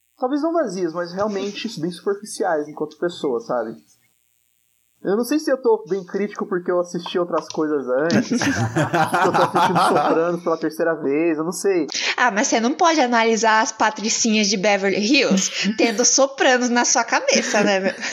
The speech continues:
Speaker 1: Não, mas sabe, tem outros tipos de personagem que eu acho interessantes, e aí eu fiquei vendo elas, falei,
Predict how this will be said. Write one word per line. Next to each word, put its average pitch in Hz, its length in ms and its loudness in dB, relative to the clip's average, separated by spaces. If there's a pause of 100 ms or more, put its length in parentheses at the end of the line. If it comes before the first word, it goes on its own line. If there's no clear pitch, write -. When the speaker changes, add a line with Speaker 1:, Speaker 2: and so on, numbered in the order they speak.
(560)
Speaker 1:
Não, 247 260 2
mas 165 200 0
sabe, 160 400 2 (1120)
tem 262 120 2
outros 381 340 2 (440)
tipos 208 300 -4
de 196 60 -6
personagem 170 800 0
que 170 120 -2
eu 151 100 2
acho 156 180 -2
interessantes, 151 840 -2
e 156 80 0
aí 156 200 0
eu 220 220 0
fiquei 247 220 -6
vendo 190 440 -4
elas, 202 320 0
falei, 180 180 -6